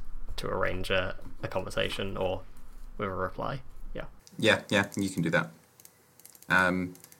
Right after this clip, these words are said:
Speaker 2: okay, yeah, I don't think it takes that long. I think one of them, uh, let's say Lewis, contacts you back within. Actually, no, they, they co-, they, they come back to you at the same time, actually, almost certainly, 'cause they talk to each other. They would talk to each other first.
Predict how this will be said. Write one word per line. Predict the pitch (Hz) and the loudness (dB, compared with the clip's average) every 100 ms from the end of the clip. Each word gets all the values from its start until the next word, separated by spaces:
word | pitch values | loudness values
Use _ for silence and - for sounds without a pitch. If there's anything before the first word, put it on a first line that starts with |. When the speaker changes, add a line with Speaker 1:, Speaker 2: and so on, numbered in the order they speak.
| - | 0
Speaker 2:
okay, | 113 95 | 4 8
yeah, | 95 101 | 8 10
I | |
don't | 101 131 | 10 10
think | 123 | 8
it | 110 | 8
takes | 110 107 | 6 6
that | 92 87 | 6 8
long. | 87 87 92 | 8 6 4
I | 101 | 0
think | - 92 82 90 110 | 4 6 6 2 -4
one | 95 90 90 | 0 4 4
of | 85 | 6
them, | 82 85 82 - - - | 6 6 2 -10 -16 -2
uh, | 85 80 82 | 2 4 6
let's | 85 | 6
say | 82 | 4
Lewis, | 82 82 82 | 6 6 6
contacts | - - 82 82 - - | 2 0 0 0 -2 -4
you | 78 | -4
back | 76 80 80 - - - - - - | 2 4 4 -4 -18 -20 -20 -20 0
within. | 85 82 82 78 78 80 - - - | 2 6 6 4 0 -4 -12 -20 4
Actually, | 120 131 123 | 6 8 10
no, | 131 | 10
they, | 131 139 | 10 8
they | 147 | 6
co-, | 139 - 151 | 6 6 10
they, | 131 | 10
they | 127 - 131 | 8 2 4
come | 123 143 | 10 10
back | 135 - | 10 8
to | |
you | 107 | 4
at | |
the | 98 | 6
same | 98 87 | 6 8
time, | 87 90 85 | 8 10 8
actually, | 82 - 85 | 6 4 6
almost | 82 82 - | 8 6 4
certainly, | 80 82 | 0 -2
'cause | - | 0
they | 85 | 0
talk | 87 82 | 0 0
to | 85 | 0
each | 80 | 2
other. | 78 80 | 2 0
They | 87 | 0
would | 80 | -2
talk | 80 80 | -4 -8
to | 73 | -6
each | - | -4
other | 80 | -2
first. | 80 82 80 | 2 4 4